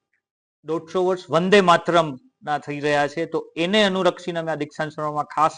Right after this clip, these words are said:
અ, આયોજન કરી રહ્યા છીએ. યજ્ઞ તો અમે દર વર્ષે કરતા જ હોઈએ છીએ.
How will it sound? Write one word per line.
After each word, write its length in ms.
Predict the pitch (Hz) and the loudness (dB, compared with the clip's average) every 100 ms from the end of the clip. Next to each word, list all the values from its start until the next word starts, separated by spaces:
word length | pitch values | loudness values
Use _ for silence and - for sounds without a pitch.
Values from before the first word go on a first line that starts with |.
| - 139 | -10 -6
અ, 60 | 139 131 - _ _ _ | -4 -4 -6 _ _ _
આયોજન 400 | 131 147 147 156 | -8 -6 -4 -4
કરી 220 | 156 160 | -4 -2
રહ્યા 220 | 156 160 | 0 0
છીએ. 280 | 160 165 170 143 | 0 -4 -8 0
યજ્ઞ 240 | 156 156 180 | 0 2 -2
તો 180 | 180 | 0
અમે 120 | 175 165 | -2 0
દર 220 | 151 160 | 0 2
વર્ષે 260 | 165 - | 2 0
કરતા 380 | 156 139 127 175 | -4 -4 2 4
જ 80 | 180 | 4
હોઈએ 240 | 170 170 | 4 2
છીએ. 220 | 170 180 | 0 -8